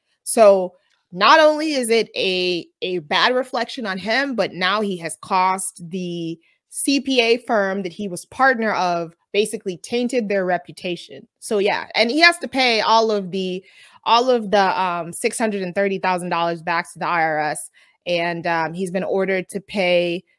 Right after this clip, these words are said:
the restitution, basically pay the one point seven, one point eight million dollars that he stole over five years back.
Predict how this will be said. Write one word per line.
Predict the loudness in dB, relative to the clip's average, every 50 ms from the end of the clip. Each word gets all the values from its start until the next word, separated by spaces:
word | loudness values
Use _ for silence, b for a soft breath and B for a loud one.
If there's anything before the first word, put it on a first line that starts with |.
| _ _ -14
the | -10 -8 -4 0
restitution, | 0 2 2 0 -2 -4 -8 -8 -8 -8 -8 -8 -6 -4
basically | -4 -4 -4 -6 -8 -8 -8
pay | -4 -4 -4
the | -2 -2 -2
one | -2 -2 -2 -2 -4
point | -6 -8 -10 -10 -10 -8 -6
seven, | -4 -2 -2 -2 -2 -4
one | -4 -4 -4
point | -4 -4 -4 -2 0
eight | 0 0 0 0
million | 0 -2 0 0 2 4
dollars | 4 6 6 6 4 4 2 -2 B B B B B B
that | -18 -18
he | -14 -10 -8
stole | -8 -4 4 8 8 10 10 10 8 6 4 4 2
over | 2 2 2 -2 -4
five | -2 0 0 2 0 0
years | -2 -2 -2 -2 -4 -4
back. | -6 -6 -6 -6 -8